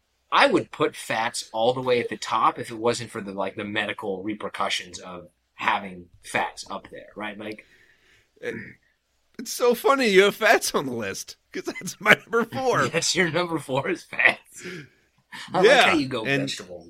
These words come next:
Speaker 1: then fats.
Speaker 2: Well, I mean, I agree with you that fats would be, it would be an easy number one, but I'm trying to be a responsible human on this list and not put it at number one, so.
Speaker 1: Yeah, but if you were trying to be really responsible, wouldn't you just put it as number five?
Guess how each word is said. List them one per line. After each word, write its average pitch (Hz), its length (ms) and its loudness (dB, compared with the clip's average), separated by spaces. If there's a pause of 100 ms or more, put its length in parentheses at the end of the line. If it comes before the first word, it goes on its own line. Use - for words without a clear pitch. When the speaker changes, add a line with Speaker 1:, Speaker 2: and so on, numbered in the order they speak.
Speaker 1:
then 85 300 -12 (100)
fats. - 460 -12 (1300)
Speaker 2:
Well, 294 280 8
I 214 100 10
mean, 143 440 6 (340)
I 208 120 8
agree 156 220 6
with 170 100 6
you 135 80 2
that 113 140 0
fats 139 320 2
would 123 80 -8
be, 120 200 0
it 156 100 0
would 160 120 0
be 101 240 -8
an 110 100 -6
easy 131 280 -2
number 98 260 -4
one, 101 320 -2
but 95 140 -6
I'm 101 80 -6
trying 117 280 0
to 110 60 -6
be 104 120 -4
a 101 40 -2
responsible 98 560 -6
human 104 320 -6
on 87 140 -10
this 90 180 -14
list 87 300 -14
and 90 100 -12
not 92 280 -10 (400)
put 95 120 -14
it 90 80 -14
at 73 120 -12
number 85 220 -16
one, 82 280 -16 (160)
so. - 160 -16
Speaker 1:
Yeah, 143 240 -4
but 110 100 -6
if 110 140 -8
you 143 60 -6
were 135 60 -6
trying 170 220 -6
to 127 60 -8
be 110 140 -8
really 110 220 -6
responsible, 95 600 -8
wouldn't 101 240 -8
you 104 60 -10
just - 140 -12
put 113 120 -10
it 95 140 -12
as 92 140 -14
number 90 180 -16 (180)
five? - 380 -6